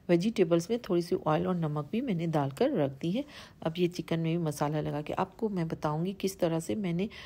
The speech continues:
थ्री पाउंड चिकन क्यूब ले ली थी, उसमें विनेगर दो टेबल स्पून डाली और डाल के मिक्स कर ली। करने के बाद इसमें थोड़ी सी डाली बेकिंग सोडा, डालकर इसको भी मिक्स कर ली। और अब मैं लहसुन,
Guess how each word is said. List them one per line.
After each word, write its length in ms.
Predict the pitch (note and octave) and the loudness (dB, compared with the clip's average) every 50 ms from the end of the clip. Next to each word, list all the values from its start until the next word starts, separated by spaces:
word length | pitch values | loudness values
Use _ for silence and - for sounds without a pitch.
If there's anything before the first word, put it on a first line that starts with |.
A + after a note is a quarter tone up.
| - - - | -18 -18 -10
थ्री 160 | - - B3+ C4+ | -2 0 0 0
पाउंड 280 | - - F3 D#3+ E3 E3 | 2 2 2 2 2 0
चिकन 320 | - F3 E3 - F3 E3+ E3+ | -2 -4 0 2 2 2 2
क्यूब 260 | - - F#3 F#3 F#3+ | 0 -2 -2 0 2
ले 140 | F#3+ F3 E3+ | 4 4 4
ली 140 | F3 F#3+ F#3+ | 4 2 -2
थी, 140 | - - | -2 -2
उसमें 260 | A3 F#3 - - F#3 F3+ | -4 -2 -2 0 0 0
विनेगर 520 | E3+ E3+ D#3 D#3 E3 E3 F3 A3 B3+ C#4+ D4 - - - | 2 2 0 2 0 0 0 0 -2 -2 -4 -8 -10 -4
दो 80 | F3 E3 | -2 0
टेबल 240 | - E3 D#3 D#3+ E3 | 2 2 2 2 2
स्पून 320 | D#3+ - - A3+ B3 C4 C4 | -2 -4 -6 -4 -4 -2 0
डाली 320 | C4 B3+ B3 B3+ A#3+ B3 - - - - - - - - | 0 0 0 0 -4 -6 -6 -12 -18 -18 -20 -18 -10 -4
और 200 | F#3 G3 A3 A3 | -2 0 0 0
डाल 180 | F3+ E3+ D3 D3 | 2 2 0 0
के 120 | D3 - E3+ | 0 0 0
मिक्स 280 | D#3+ E3+ E3+ - - - | 0 0 0 -2 -4 -6
कर 160 | - A#3 A#3+ | -2 -2 -2
ली। 180 | A#3+ A#3 B3+ A#3+ | 0 -2 -4 -4
करने 320 | - - E3+ D3+ D3+ D#3+ E3 | -2 -2 -2 -2 0 -4 -2
के 120 | - E3+ F3 | -2 -2 0
बाद 260 | F#3+ G3 A#3 - - - | 0 0 -2 -2 -4 -6
इसमें 300 | F#3+ - - - A#3+ B3 A#3+ | -6 -6 -6 -4 -6 -6 -4
थोड़ी 300 | - - G3+ F#3 F#3+ F#3 | -4 -2 -2 0 0 -2
सी 220 | F#3 - A#3 B3+ C#4+ - - - - - - - | -2 -2 -2 -2 -2 -4 -10 -16 -16 -14 -6 0
डाली 340 | E3+ E3 D#3 D#3+ G#3+ C4+ D4 - - - - - - - - - - | 0 2 2 2 0 -2 -2 -6 -12 -18 -20 -20 -20 -20 -20 -20 -14
बेकिंग 360 | - F3+ F3 E3+ - F#3+ F#3 F#3 | -6 -2 -2 -2 -2 -2 -4 -4
सोडा, 320 | - - F3 D#3 - F#3+ G3 | -2 -2 -4 -2 -2 -4 -2
डालकर 380 | F3+ D#3+ E3 E3 E3 - F#3 | 0 0 0 0 0 -2 -4
इसको 280 | - - E3+ - - G#3 | -4 -4 -8 -2 -2 0
भी 80 | A3 G#3+ | 2 2
मिक्स 240 | F#3+ E3+ E3 E3+ - - | 2 0 -2 -2 -4 -4
कर 120 | - F3+ | -4 -4
ली। 160 | F3 F#3+ A3+ B3 | -2 -2 -4 -4
और 200 | - G3+ G#3 - | -2 -4 -4 -2
अब 180 | - G3+ G3+ A#3 | -4 -6 -4 -4
मैं 120 | G#3+ G3+ F#3 | -2 0 0
लहसुन, 460 | E3+ E3 D#3 D#3 - - A#3 C4+ C#4+ | 2 2 0 0 -2 -4 -6 -6 -6